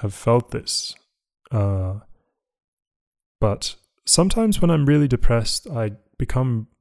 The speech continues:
quite afraid of getting better, because the thought of doing everything that I had previously done feels very foreign and feels very frightening, because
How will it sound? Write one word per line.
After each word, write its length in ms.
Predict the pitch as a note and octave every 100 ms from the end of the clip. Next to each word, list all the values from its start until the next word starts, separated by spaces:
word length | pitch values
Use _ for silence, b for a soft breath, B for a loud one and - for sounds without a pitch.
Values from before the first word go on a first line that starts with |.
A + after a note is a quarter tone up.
| -
quite 220 | - B2 A#2
afraid 580 | - B2 B2+ C3 B2
of 360 | A2+ G2+ F#2+ - _ _ - -
getting 280 | A2 G#2+ G2+
better, 400 | A2+ - - - _ _ _ _ _ _ -
because 680 | - - G#2+ G#2 G2+ - - _
the 120 | - G#2
thought 300 | C3 C#3 D#3+
of 180 | A2
doing 280 | - B2 A#2+
everything 500 | A#2 A#2 A2 A2+ A2
that 140 | G#2+ -
I 140 | G#2+
had 180 | G#2 G2
previously 560 | B2 A2+ A#2 - A2+
done 500 | G2+ B2+ A#2+ F#2+ F#2 - - _ _ _ _ _ _ _
feels 560 | - A2+ G#2+ G2+ - -
very 220 | A#2 G#2+
foreign 680 | G2+ - C#3 E3+ F#2 G2 C3 - -
and 160 | G#2+ G#2
feels 400 | A2 G#2+ G#2 -
very 340 | G#2 G#2 G2 -
frightening, 600 | - A#2 C3+ G#2 G2 - -
because 560 | A2+ - G2+ G2 -